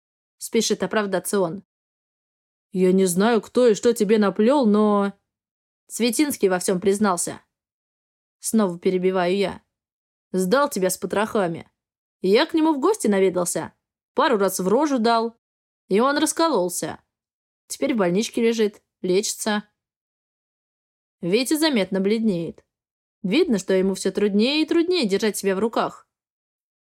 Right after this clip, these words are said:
"Я не понимаю, о чем ты говоришь". Упорно стоит на своем. "Вить, давай так". Я облокачиваюсь на стол и подаюсь чуть ближе. "Я зол на вас обоих,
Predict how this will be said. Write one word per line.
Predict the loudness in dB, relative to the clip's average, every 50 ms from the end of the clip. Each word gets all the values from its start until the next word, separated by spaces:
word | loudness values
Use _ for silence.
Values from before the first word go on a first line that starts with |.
| _ _ _ _ _ _ _ _ _
"Я | 0 2 4 4 6
не | 4 4
понимаю, | 4 4 4 4 4 4 4 4 4 4 2
о | 2
чем | 2 0 0 0
ты | 0 0
говоришь". | 2 2 2 4 4 4 2 2 0 -4 -10 _ _ _ _ _ _ _ _ _ _ _ _ _ _ _ _ _ _ -6
Упорно | -6 -2 -2 0 0 0 0 0 0
стоит | 0 0 0 0 0 -2 -4
на | -6
своем. | -4 -2 -2 -2 -2 -2 -4 -8 -14 -18 _ _ _ _ _ _ _ _ _ _ _ _ _ _ _ _ _ _ _ _ _ _ _ _ _ _ 0
"Вить, | 0 2 2 2 0 0 -4 -12 _ _ _
давай | -2 0 2 2 2 2
так". | 0 0 -2 -2 -4 -6 -14 _ _ _ _ _ _ _ _ _ _ _ _ _ _ _ _ _ _ _ _ _ _
Я | 0 2 2 2 2
облокачиваюсь | 2 2 0 0 0 -2 -2 -2 -2 -2 -2 -2 -2
на | -2 -2 -4
стол | -4 -4 -4 -4 -4 -4 -8 _ _ _ _
и | -6 -4
подаюсь | -2 -2 0 0 2 2 0 0 -2
чуть | -4 -6 -4 -4
ближе. | -2 0 0 0 0 -4 -10 -14 _ _ _ _ _ _ _ _ _ _ _ _ _ _ _
"Я | 0 2 4 4 4 2
зол | 2 2 2 4 4
на | 2 2
вас | 2 0 0 0
обоих, | 0 0 2 2 2 2 2 2 0 -4 -8 _